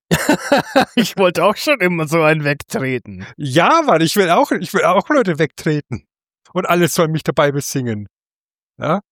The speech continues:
Speaker 2: Also da war ich dann schon deutlich interessierter.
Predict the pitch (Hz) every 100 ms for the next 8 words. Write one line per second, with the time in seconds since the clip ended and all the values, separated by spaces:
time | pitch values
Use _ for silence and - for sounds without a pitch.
0 | _ _ _ - 147 165 143 175 226 185
1 | 170 208 - 170 202 220 202 143 - 160
2 | - - 127 180 226 233 214 - 143 202
3 | 196 - 165 143 120 113 - 131 143 175